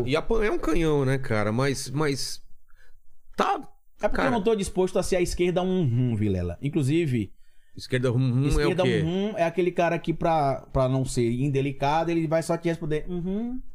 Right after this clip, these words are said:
Speaker 2: <laughs> "Uhum." Ah, eu discordo, mas, "Uhum." Eu não sei se é esquerda um rum.
Speaker 1: Faz uma pergunta pra ele, pra ele responder assim.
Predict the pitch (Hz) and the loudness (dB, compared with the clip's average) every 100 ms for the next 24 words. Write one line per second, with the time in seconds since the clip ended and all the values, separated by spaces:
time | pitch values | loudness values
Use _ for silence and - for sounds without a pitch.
0 | - - - - - - - - 622 - | -14 -18 -16 -14 -14 -14 -14 -14 -12 -12
1 | - 659 - 453 - - 147 - 180 214 | -14 -14 -4 -4 -2 -4 0 0 0 -2
2 | 254 640 - 640 - - - - 403 403 | -2 -8 -6 -6 -2 -2 -2 -4 -4 -4
3 | 466 571 - - - - 208 185 185 262 | -6 -6 -6 -4 -4 0 0 2 2 0
4 | - 233 185 175 180 220 214 196 196 226 | 0 2 2 2 0 0 0 0 2 2
5 | 294 320 - - 339 - 180 294 339 233 | 0 -4 -8 -8 -8 -4 -2 -2 0 0
6 | 214 196 - 180 160 170 135 139 208 208 | 2 0 0 0 2 2 2 2 2 2
7 | 196 190 180 - 175 165 151 151 147 151 | 2 2 2 2 2 2 2 2 0 0
8 | 160 151 143 139 123 | 2 2 2 0 0